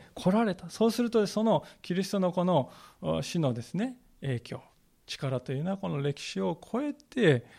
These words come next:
全体に働いていくということですね。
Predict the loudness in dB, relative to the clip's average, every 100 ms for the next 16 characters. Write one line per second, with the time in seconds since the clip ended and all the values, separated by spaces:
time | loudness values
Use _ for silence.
0 | -20 _ -4 -2 -2 -4 -6 -4 -6 -10
1 | -14 -10 -4 -2 -2 0 0 2 -2 -4
2 | -6 -6 -10 -10 -10 -4 0 0